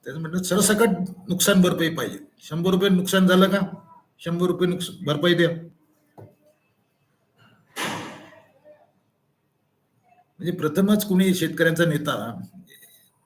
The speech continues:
एवढ्या जोरदारपणे आणि अधिकाराने सांग-, सरकारला सांगतोय की शेतकऱ्याला मदत झाली पाहिजे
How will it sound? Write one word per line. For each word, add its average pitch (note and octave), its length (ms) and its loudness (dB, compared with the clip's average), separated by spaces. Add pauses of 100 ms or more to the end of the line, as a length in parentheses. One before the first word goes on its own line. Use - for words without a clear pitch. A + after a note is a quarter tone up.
(1120)
एवढ्या G3+ 260 -2 (480)
जोरदारपणे F3 540 0 (1300)
आणि E3 120 -2
अधिकाराने E3 500 2
सांग-, D3 200 -6
सरकारला - 640 -2
सांगतोय C#3+ 400 -2 (1700)
की E3+ 120 -10
शेतकऱ्याला F3 640 0 (100)
मदत E3+ 240 -2
झाली D3 200 -2
पाहिजे A#2 320 -8